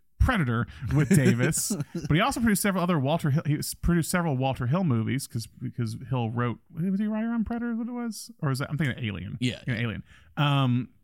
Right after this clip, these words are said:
Speaker 1: sorry, I missed that. Yeah, so
Speaker 2: But he
Speaker 1: he
Speaker 2: had produced multiple Walter Hill films, right? Yeah,
Speaker 1: Yeah,
Speaker 2: 'cause he
Speaker 1: so he,
Speaker 2: produced, like, The Driver
Speaker 1: so he,
Speaker 2: and,
Speaker 1: he
Speaker 2: yeah.
Speaker 1: produced Driver, Streets of Fire, The Warriors, Forty-eight Hours.
Speaker 2: Oh, shit.
Speaker 1: He also produced other movies like Die Hard, The Rocketeer, Field of Dreams,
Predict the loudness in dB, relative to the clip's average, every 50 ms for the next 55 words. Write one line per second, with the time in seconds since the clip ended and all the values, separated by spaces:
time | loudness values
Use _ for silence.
0 | -14 -12 -6 -4 -2 -2 -2 -2 -2 0 0 0 0 -2 -4 -8 -8 -12 -18 -20
1 | -6 _ 2 2 2 2 -2 _ _ -8 -4 -2 0 2 2 2 0 0 -4 -6
2 | _ _ _ _ _ _ -4 0 4 4 4 4 2 0 -2 -2 -2 -2 -2 -4
3 | -6 -10 -6 -4 -2 -2 -2 -4 -6 -8 -8 -8 -8 -8 -8 -6 -6 -4 -4 -4
4 | -4 -4 -6 -6 -6 -6 -2 2 2 2 4 2 2 2 2 2 2 0 0 0
5 | -2 -4 -4 -4 -4 -2 -2 -2 -2 -2 0 2 2 2 2 2 2 0 2 2
6 | 2 2 2 0 -2 -2 -2 0 0 2 2 2 2 2 0 0 0 0 -2 -2
7 | -2 -2 -2 -2 -4 -2 0 0 2 2 2 2 2 2 2 0 0 0 0 2
8 | 2 2 2 2 2 2 2 2 2 0 -2 -2 -2 0 0 0 0 -2 -2 -2
9 | 0 0 0 0 0 0 0 0 -2 -2 -4 -6 -8 -10 -14 -10 -4 -2 0 0
10 | -2 -2 0 0 0 0 0 0 0 0 0 -2 -2 -4 -2 -2 -2 -2 -2 0
11 | 0 0 0 0 0 -2 -4 -4 -4 -8 -6 -4 -2 0 0 0 0 -2 -2 -2
12 | -4 -4 -4 -2 -2 0 2 2 2 2 0 -2 -2 -6